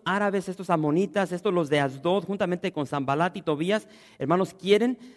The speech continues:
atacar a Israel, los quieren matar, los quieren consumir, quieren, como dicen el día de hoy, quieren borrarlos del mapa.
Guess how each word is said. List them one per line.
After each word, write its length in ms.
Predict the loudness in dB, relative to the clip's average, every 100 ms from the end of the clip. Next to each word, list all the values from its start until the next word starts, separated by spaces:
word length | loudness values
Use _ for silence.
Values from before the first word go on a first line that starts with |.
| -8 -2
atacar 680 | -2 -2 0 2 4 2 0
a 100 | 2
Israel, 540 | 2 2 2 2 0 -4
los 180 | -8 -2
quieren 180 | 0 0
matar, 480 | -2 -2 -4 -8 _ _ _ _ _
los 160 | -8 -2
quieren 320 | 0 0 -2
consumir, 640 | -2 -4 -4 -2 0 -2
quieren, 400 | 0 0 2 -2 -10 _ _ _ _ _ _ _ -8
como 180 | -2 -2
dicen 240 | -2 -2
el 80 | 0
día 160 | 0
de 80 | 0
hoy, 140 | -2 -4
quieren 440 | -2 -2 -2 -6
borrarlos 760 | -6 0 0 2 0 0 -4 0
del 180 | 0 2
mapa. 440 | 2 0 -2